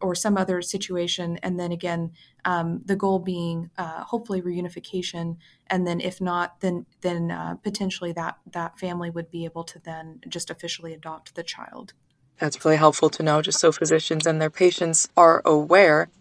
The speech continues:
Speaker 2: What do you think medical professionals, uh, other than, you know, what, what you've, you've previously said, uh, what do you think medical professionals can do to support prospective or current birth mothers?
Speaker 1: Well, I think the, the main things, just to kind of reiterate, empowering language,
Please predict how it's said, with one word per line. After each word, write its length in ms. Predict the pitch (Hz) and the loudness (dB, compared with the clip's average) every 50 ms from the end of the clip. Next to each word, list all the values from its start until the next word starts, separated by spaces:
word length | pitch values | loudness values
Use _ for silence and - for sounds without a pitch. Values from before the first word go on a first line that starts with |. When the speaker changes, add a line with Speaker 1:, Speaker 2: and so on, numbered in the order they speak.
| _ - | _ 8
Speaker 2:
What 240 | 196 202 247 277 - | 8 10 10 8 4
do 160 | - - 311 | 0 2 2
you 60 | 302 | 2
think 400 | 285 - - 240 220 214 214 - | 2 2 2 2 2 2 0 -2
medical 500 | - 180 180 185 190 202 202 - 196 185 | 2 4 6 8 6 6 6 6 4 4
professionals, 920 | 180 - - 180 - 180 175 170 - - 170 165 160 160 160 160 - - - - - | 4 2 2 6 8 8 6 6 4 0 2 2 4 4 2 2 0 0 -2 2 6
uh, 300 | - 165 156 156 151 - - - | 6 8 8 8 6 4 4 6
other 260 | - - 208 220 226 | 8 8 8 10 8
than, 300 | 202 190 190 170 160 156 160 - - - - - | 8 10 10 8 8 6 0 -10 -12 -14 -10 -4
you 80 | - 175 | 2 4
know, 80 | 165 160 | 8 10
what, 220 | 156 165 - - | 10 10 8 8
what 140 | - 170 - | 4 4 4
you've, 220 | - 170 156 - | 4 0 -2 -2
you've 160 | - 165 160 | -2 -4 -4
previously 540 | - - - 202 202 202 196 - - 170 156 | -2 0 0 2 2 2 2 2 2 0 0
said, 400 | 156 - - 156 147 151 151 165 - - - - - | 2 4 6 8 8 8 6 4 -4 -12 -16 -8 2
uh, 140 | - 175 170 | 6 8 10
what 80 | 175 196 | 10 8
do 60 | 220 | 6
you 20 | |
think 160 | 233 - 262 233 | 6 4 4 4
medical 240 | 226 233 240 262 | 4 6 8 6
professionals 420 | 247 233 220 226 220 - - 214 208 | 6 6 6 4 4 6 4 0 0
can 220 | - - 202 185 | 2 2 2 4
do 160 | 175 190 202 | 6 6 4
to 160 | 196 - - 185 | 4 4 4 4
support 560 | - - 180 170 - - - - 196 190 - | 6 4 2 0 -4 -2 2 2 2 2 2
prospective 680 | - - 175 - - - 170 165 _ - 165 156 - | 0 -4 -4 -2 0 0 0 0 _ 2 0 2 2
or 160 | - 175 156 151 | 2 2 2 2
current 460 | - - - 170 151 151 151 147 - - - | 0 -2 2 4 6 6 4 2 -2 -6 -6
birth 320 | 156 151 269 147 147 - | 0 2 2 2 2 2
mothers? 600 | - - - - - - - - - - - - - _ _ _ _ _ _ _ | 2 2 2 2 2 0 -2 -2 0 0 0 -2 -4 _ _ _ _ _ _ _
Speaker 1:
Well, 120 | - 254 262 | -4 -2 -2
I 40 | |
think 180 | 254 320 392 - | -2 -4 -6 -4
the, 140 | 220 190 196 - - | -4 -4 -4 -4 -2
the 60 | 220 | 0
main 260 | 208 214 233 254 254 | 2 4 4 4 4
things, 320 | 254 269 254 247 240 240 240 | 4 4 4 4 4 2 0
just 240 | 240 220 208 214 | -2 -4 -4 -2
to 80 | - 202 | -4 -4
kind 220 | 202 - 214 190 | -4 -4 -4 -4
of 80 | 180 180 | -4 -4
reiterate, 480 | 185 175 180 190 185 190 185 185 180 180 | -4 -4 -2 -2 -2 0 -2 -2 -2 -4
empowering 500 | - 190 185 - - 233 233 233 233 214 | -6 -8 -8 -8 -8 -6 -4 -2 -2 -2
language, 680 | 202 196 196 196 202 202 202 196 196 - - - - | -4 -4 -6 -6 -8 -8 -8 -6 -4 -4 -4 -6 -8